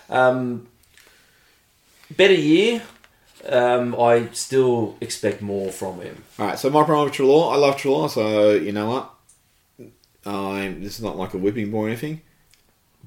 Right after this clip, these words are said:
Speaker 2: but he is a guy I don't wanna fucking see him inside a pack ever again.
Speaker 1: No, he's
Speaker 2: Unless he's
Speaker 1: outside.
Speaker 2: running right out of it. You know, um, he should be on the outside, he should be sprinting, he should be breaking lines.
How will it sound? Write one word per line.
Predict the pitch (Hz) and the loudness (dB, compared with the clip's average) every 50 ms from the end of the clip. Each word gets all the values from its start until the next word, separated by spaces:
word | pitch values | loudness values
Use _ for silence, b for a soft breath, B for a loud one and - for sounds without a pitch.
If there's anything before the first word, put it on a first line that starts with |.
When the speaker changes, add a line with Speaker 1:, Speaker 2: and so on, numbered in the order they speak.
| _ _ _ | _ _ _
Speaker 2:
but | - 113 101 95 98 95 - - _ _ _ _ _ _ _ _ _ _ _ _ _ _ _ _ _ _ _ _ _ - | 0 2 2 2 0 -4 -8 -14 _ _ _ _ _ _ _ _ _ _ _ _ _ _ _ _ _ _ _ _ _ -10
he | 107 101 110 120 120 120 113 | -6 -4 -2 0 0 0 -2
is | 113 101 113 | -2 -4 -4
a | |
guy | 95 92 104 98 95 92 92 92 92 87 - - | -2 -2 -2 -2 -2 -2 -2 -4 -4 -6 -6 -6
I | 98 90 | -6 -6
don't | 82 80 - 90 87 82 | -6 -4 -4 -4 -4 -4
wanna | 85 87 | -6 -8
fucking | 87 - 90 82 - 87 | -8 -8 -10 -10 -10 -10
see | - - 90 82 80 | -10 -8 -8 -6 -6
him | 80 | -8
inside | 80 80 - - 82 76 | -8 -8 -8 -6 -6 -6
a | 73 | -6
pack | - - 90 71 67 - - | -8 -8 -8 -8 -8 -8 -8
ever | 80 78 80 76 69 | -8 -6 -6 -6 -6
again. | 73 65 69 67 65 69 73 78 - | -6 -6 -8 -8 -8 -8 -10 -12 -14
Speaker 1:
No, | - 95 82 73 | -12 -12 -12 -12
he's | 80 87 - | -12 -10 -8
Speaker 2:
Unless | 76 90 90 - | -4 -4 -4 -4
he's | 113 92 95 | -6 -8 -6
Speaker 1:
outside. | 95 92 95 | -6 -4 -2
Speaker 2:
running | 98 95 98 98 92 87 85 85 | -2 -2 -2 -4 -4 -6 -6 -4
right | 92 90 85 85 82 | -4 -2 -2 -2 -2
out | 82 80 78 73 | -2 -4 -4 -6
of | - - | -6 -8
it. | - - - B B B B B B B B B | -8 -10 -10 B B B B B B B B B
You | 90 92 90 | -10 -8 -6
know, | 90 87 87 87 - - | -6 -4 -4 -4 -4 -4
um, | 95 101 104 104 104 107 104 104 - - _ _ | -2 -2 0 0 0 -2 -4 -6 -10 -14 _ _
he | - 123 123 | -8 -6 -4
should | 117 - 120 | -4 -4 -2
be | 123 120 | -2 -2
on | 113 | -2
the | 113 110 | -2 -2
outside, | 107 104 87 90 - 127 101 92 | -2 -4 -4 -6 -4 -4 -2 -2
he | 95 98 | -2 -4
should | - 98 | -4 -8
be | 90 92 | -10 -10
sprinting, | - - 117 113 107 95 | -8 -6 -6 -4 -4 -6
he | |
should | 92 - 101 90 | -8 -8 -8 -8
be | 95 | -6
breaking | 92 95 95 92 - 95 90 90 | -4 -2 -4 -4 -4 -6 -8 -8
lines. | 95 95 95 95 95 92 92 90 - | -6 -6 -6 -6 -6 -6 -8 -10 -12